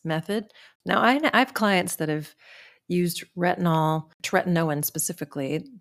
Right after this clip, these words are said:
um, and they have come in to see me, and I have been unable to do anything on their skin because their skin is so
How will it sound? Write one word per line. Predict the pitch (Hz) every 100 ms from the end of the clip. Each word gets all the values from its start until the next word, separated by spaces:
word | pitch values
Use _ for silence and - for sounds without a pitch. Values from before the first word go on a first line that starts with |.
| -
um, | 156 147 143 143 143 -
and | 156 156 147
they | 165 165 165 165 165 170
have | 165 160
come | - 185
in | 196 190
to |
see | 185 - 175
me, | 170 165 165 165 165
and | 147 -
I | 165 160
have | 160 160
been | 170 -
unable | 165 160 151 165 165 160
to | 156
do | 151 151
anything | 156 160 151
on | 139
their | 135
skin | 147 277 226
because | 160 156 139
their | 151
skin | - 143
is | 139
so | -